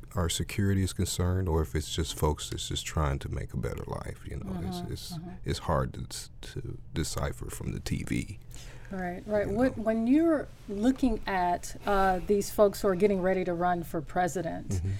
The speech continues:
Speaker 2: Um, what about this issue in particular would you look for, uh,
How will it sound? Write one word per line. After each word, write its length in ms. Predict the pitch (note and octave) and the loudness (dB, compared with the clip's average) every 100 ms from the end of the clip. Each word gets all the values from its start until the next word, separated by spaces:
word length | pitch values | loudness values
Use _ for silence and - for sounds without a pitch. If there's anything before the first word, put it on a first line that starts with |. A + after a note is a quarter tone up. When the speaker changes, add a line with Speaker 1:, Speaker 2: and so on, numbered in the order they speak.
| - - - - | -6 -14 -14 0
Speaker 2:
Um, 420 | A#3 A3+ A3 A3 - - - - - - | 6 8 6 2 -6 -12 -14 -14 -12 -6
what 420 | G3 F3 B3 F4 - | -4 4 6 6 4
about 380 | G#3+ A3 G#3+ G#3 | 4 2 2 2
this 260 | A3 - - | 0 0 -2
issue 380 | A3 - G#3+ G3 | -2 0 0 0
in 100 | F#3 | 0
particular 800 | G3 - G#3 - F#3+ F3 F3 F3 | -4 -2 -2 -2 -4 -2 0 0
would 280 | F3+ E3+ | -2 -2
you 180 | F#3 G3 | 2 2
look 400 | F#3 G3 - - | 4 4 2 -6
for, 920 | - - - G3+ F#3+ F#3 F3+ F3 F3 - | -12 -12 -2 2 2 2 2 2 0 -4
uh, 180 | - | -6